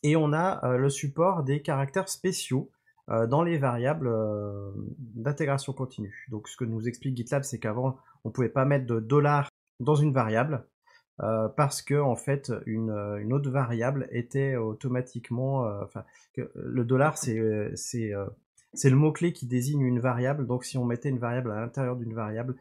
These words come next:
ça posait des problèmes. Et ben maintenant, on a accès au, au, au mot-clé variable expand, euh,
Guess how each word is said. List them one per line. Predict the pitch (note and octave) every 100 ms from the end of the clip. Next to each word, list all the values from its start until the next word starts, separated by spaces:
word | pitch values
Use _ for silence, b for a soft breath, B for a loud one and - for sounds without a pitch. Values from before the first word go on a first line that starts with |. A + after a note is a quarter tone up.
| B -
ça | A#2+
posait | A#2+ B2+ C3
des | A#2+
problèmes. | A2+ - G#2 - - _ _ b b b
Et | A#2+
ben | C3+
maintenant, | D3+ F#3+ F#3+
on | C#3+
a | B2+ A#2+ - -
accès | C3+ - E3
au, | D#3 B2+ A#2 A2+ A2+ B2
au, | A2+ A2 G#2 G#2 G#2+ A#2 C#3 -
au |
mot-clé | A#2+ C#3+ - D3+
variable | D3 C3+ C3+ C3+ C#3 C3 _
expand, | - - - D3 G#3+ A2 F#2 _ _ _ _ B B B B - -
euh, | B2+ B2 A#2+